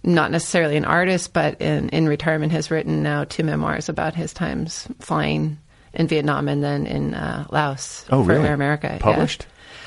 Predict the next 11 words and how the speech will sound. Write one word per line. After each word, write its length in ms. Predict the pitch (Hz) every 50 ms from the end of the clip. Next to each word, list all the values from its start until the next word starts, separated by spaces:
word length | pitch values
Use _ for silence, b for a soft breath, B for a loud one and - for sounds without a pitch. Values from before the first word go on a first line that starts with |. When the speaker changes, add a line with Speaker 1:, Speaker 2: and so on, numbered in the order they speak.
| B B
Speaker 1:
Uh, 120 | 202 208
self-published, 800 | 214 - 311 320 - 302 220 165 156 156 165 165 - - - - - -
but 160 | 170 170 -
he's 160 | 185 196 190
done 200 | - 220 214 180
really 180 | 190 240 240 170
well 180 | 147 175 220 202
with 100 | - -
them. 320 | 113 98 - 151 151 - - -
I 60 | 175
Speaker 2:
Yeah. 60 | 175